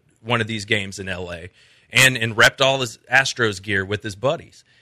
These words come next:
And they said, you know, Ken was getting texts from his son saying, like, "Man, this is getting, this is getting a little scary, getting a little real." You know, he's like, "People are getting thrown out of here left and right. We were getting hit with beers and hot dogs the whole time." And at one point, the security came down and talked to him and said, like, "Look, guys, we can't,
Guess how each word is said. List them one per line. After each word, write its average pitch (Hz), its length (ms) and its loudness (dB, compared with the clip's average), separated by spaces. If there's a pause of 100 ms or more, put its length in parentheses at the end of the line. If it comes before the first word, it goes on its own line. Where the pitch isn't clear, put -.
(280)
And 113 160 2
they 131 120 6
said, 131 480 2
you 117 160 0
know, 113 100 4
Ken 135 240 4
was 120 140 -6
getting 123 260 -4
texts 139 400 0
from 110 200 -4
his 101 100 -6
son 143 260 -2
saying, 107 240 -4
like, 95 140 -4
"Man, 123 300 2
this 151 140 -6
is 202 120 -10
getting, 139 420 -2 (400)
this 143 140 -10
is - 60 -16
getting 175 260 -4
a 156 60 -8
little 147 180 -4
scary, 151 440 4
getting 131 220 0
a 123 40 -4
little 127 200 -2
real." 107 480 -2
You 101 80 -4
know, 110 80 2
he's 110 160 0
like, 101 220 -6
"People 147 240 -4
are 123 40 0
getting 120 240 -6
thrown 131 360 -4
out 143 160 4
of 127 80 -2
here 135 120 0
left 127 300 2
and 127 140 -8
right. 127 340 0
We 131 140 -2
were 131 80 4
getting 127 240 0
hit 123 200 -2
with 104 220 -10
beers 127 400 0
and 95 100 -12
hot 120 280 0
dogs 120 320 -2
the 113 80 -6
whole 117 180 -6
time." 113 320 -8 (480)
And 135 160 6
at 135 80 0
one 160 160 4
point, 185 380 4
the 131 80 -4
security 160 480 2
came 127 260 0
down 123 240 6
and 117 100 -4
talked 135 340 2
to 131 40 -2
him 117 60 -2
and 107 100 -6
said, 117 160 2
like, 104 180 0
"Look, 127 220 2
guys, 101 300 -2
we 127 100 -6
can't, 160 340 -2